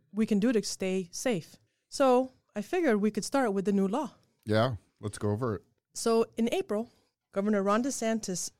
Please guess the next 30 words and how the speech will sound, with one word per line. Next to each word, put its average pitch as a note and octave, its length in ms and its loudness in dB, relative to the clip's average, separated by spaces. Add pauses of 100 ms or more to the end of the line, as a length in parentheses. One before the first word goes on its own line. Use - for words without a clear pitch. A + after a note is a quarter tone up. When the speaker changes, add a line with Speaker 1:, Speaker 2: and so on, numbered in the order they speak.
(120)
Speaker 1:
signed G#3 380 0
a G#3+ 40 2
bill G#3+ 240 4
that F3 120 0
adds F3 380 -4 (180)
a G#3 40 -4
little A#3+ 180 2
clarity A3 520 -2
to G#3 180 -4
what G3+ 280 0 (240)
you G3 140 -4
can G3+ 160 0
do G3 180 2
as F3 80 -4
far E3+ 180 -6
as E3 100 -6
fireworks E3 440 -6
are E3+ 40 -8
concerned. D#3 500 -6 (360)
Speaker 2:
Yeah, E3 180 2
because D#3 320 0
there F#3+ 120 2
was G#3 120 -2
some D3 160 -2
confusion, A#2 600 0
right? G2+ 240 0
We G2+ 120 -2
started A#2 400 -2
off G#2+ 280 2
with G2 300 0